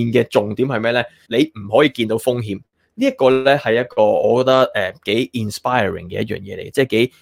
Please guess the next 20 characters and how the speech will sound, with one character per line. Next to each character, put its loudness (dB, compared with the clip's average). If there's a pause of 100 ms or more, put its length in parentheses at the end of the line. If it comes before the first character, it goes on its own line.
(220)
幾 0
有 0
呢 -4
個 2
啟 -8
發 -4
性 -12
嘅。 -16
即 -2
係 2
好 0
多 4
時 -2
我 0
哋 -2
以 -6
為 -4
呢， 0 (360)
可 4
以 -2